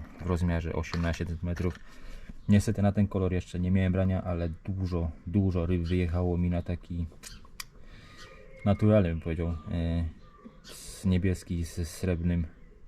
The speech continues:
brokacikiem jakby. To on mi dał sporo rybek.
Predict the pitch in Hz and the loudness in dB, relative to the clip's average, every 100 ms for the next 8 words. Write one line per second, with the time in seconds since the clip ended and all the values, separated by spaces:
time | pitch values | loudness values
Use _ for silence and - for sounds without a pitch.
0 | - - - - - 95 - 92 - 90 | -20 -20 -20 -14 2 2 4 -2 -4 -2
1 | 87 85 85 95 - - - - - - | -2 -2 0 -2 -4 -12 -16 -16 -16 -16
2 | - - - - - - - 87 90 87 | -18 -20 -20 -18 -16 -16 -4 0 2 2
3 | 85 80 - - 85 85 85 85 85 | 0 -2 -6 -4 -2 0 0 0 -2